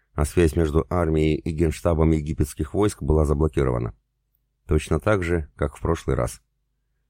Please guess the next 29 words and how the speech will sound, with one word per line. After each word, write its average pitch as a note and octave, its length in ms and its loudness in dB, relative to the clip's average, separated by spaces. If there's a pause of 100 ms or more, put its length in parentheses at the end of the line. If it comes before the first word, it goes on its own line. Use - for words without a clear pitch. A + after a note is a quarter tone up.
(180)
Низовые F#2 520 6
подразделения F2 840 2
египетских E2 600 -2
войск G2+ 440 0
на D2 140 0
уровне D2+ 480 4
взводов D#2 640 0 (100)
и E2 120 0
рот F#2+ 280 0 (340)
были F2 260 4
оснащены F#2+ 600 0
устаревшими F#2 800 0
советскими E2 720 0
ландышами. B1+ 640 -4 (920)
А D#2 100 -2
вот F#2+ 200 4
полковникам G#2 640 2
и F#2 40 4
генералам G#2+ 480 2
было, G2 200 6
наверное, F2+ 580 2
западло D#2 540 0
таскать D2 380 0
у D2+ 40 0
бедра F2 380 2
три E2+ 180 0
килограмма D#2 500 0
чистого C#2 380 -2
веса. C2 340 -2